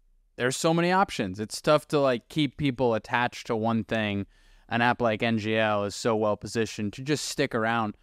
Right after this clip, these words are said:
And it's not gonna most likely blow up like it did, but I could easily see us talking in ten years and it's still putting money in your pocket because people are still using Instagram. Younger generations are continuing to adopt the,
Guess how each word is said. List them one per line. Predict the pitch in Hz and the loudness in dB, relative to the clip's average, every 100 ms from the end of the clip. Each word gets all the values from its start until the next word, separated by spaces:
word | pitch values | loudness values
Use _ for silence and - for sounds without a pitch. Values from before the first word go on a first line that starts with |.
| _ _ | _ _
And | 139 | -4
it's | 135 - | -4 0
not | 170 170 | 2 2
gonna | 143 113 92 - | 0 -2 -4 -6
most | 120 120 131 | -4 -2 0
likely | 117 117 107 | 0 0 -6
blow | 92 117 117 | -4 -2 2
up | 113 117 | 0 0
like | 110 110 | -2 -4
it | 95 | -4
did, | 123 123 107 | -2 0 -2
but | 104 104 - _ _ _ _ _ _ - | -2 -2 -4 _ _ _ _ _ _ -4
I | 127 | -2
could | - 123 | 0 0
easily | 123 117 120 | 0 2 0
see | 107 123 113 | 0 0 0
us | - | 0
talking | 120 110 110 107 | 2 2 2 -2
in | 101 | -2
ten | 98 113 107 | -2 -2 0
years | 113 107 101 | 0 -2 -2
and | 95 | -6
it's | - | -2
still | 113 | -2
putting | 101 98 95 | 0 -2 0
money | 107 113 | 0 0
in | 98 | 0
your | 95 | 0
pocket | 95 98 95 101 98 | 2 0 2 -2 -2
because | 107 110 95 | -2 0 -2
people | - 113 104 | 0 -2 -2
are | 92 | -4
still | - 123 113 | -2 0 0
using | 113 110 110 | 0 0 0
Instagram. | 107 - 104 107 107 104 - - _ | -2 -4 -6 -4 -4 -6 -10 -20 _
Younger | 117 117 120 | 0 2 2
generations | 120 113 110 110 123 110 | 2 2 2 0 -2 -2
are | 101 | -2
continuing | 110 101 127 120 117 113 | -4 -2 2 2 2 0
to | 120 | 0
adopt | 104 101 101 - | 0 0 0 0
the, | 107 101 | -4 -4